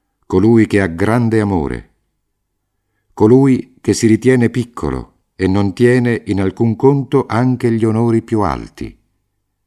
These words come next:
Prudente è in verità colui che considera sterco ogni cosa terrena, al fine di guadagnarsi Cristo.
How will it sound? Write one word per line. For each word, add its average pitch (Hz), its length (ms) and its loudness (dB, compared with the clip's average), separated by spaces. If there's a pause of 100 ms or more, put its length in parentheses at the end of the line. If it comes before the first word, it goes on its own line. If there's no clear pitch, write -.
(880)
Prudente 87 800 -2 (100)
è 90 100 -6
in 87 200 0
verità 80 640 -4 (920)
colui 139 420 2
che 120 120 0
considera 107 540 0
sterco - 880 -4
ogni 98 260 -2
cosa 120 320 -2
terrena, 71 680 -4 (840)
al 85 180 -6
fine 107 400 -2
di 78 80 -6
guadagnarsi 87 800 -4
Cristo. - 640 -12